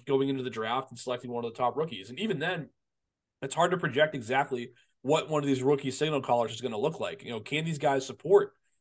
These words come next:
a fantasy weapon or two? You know, if you're still factoring Pitts into the mix,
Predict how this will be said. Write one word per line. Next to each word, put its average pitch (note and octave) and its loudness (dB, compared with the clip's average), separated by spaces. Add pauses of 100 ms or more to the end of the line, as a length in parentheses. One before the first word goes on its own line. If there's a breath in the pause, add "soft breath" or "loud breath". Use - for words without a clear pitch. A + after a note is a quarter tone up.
(240)
a B2 2
fantasy C3 -2
weapon A#2+ 0
or D#3+ 0
two? G3+ 0
You A#2 -6
know, A#2+ 0
if A#2 -6
you're B2+ 0
still D3+ 2
factoring C#3+ 2
Pitts F3+ -4
into B2+ -6
the G2+ -6
mix, G2 -8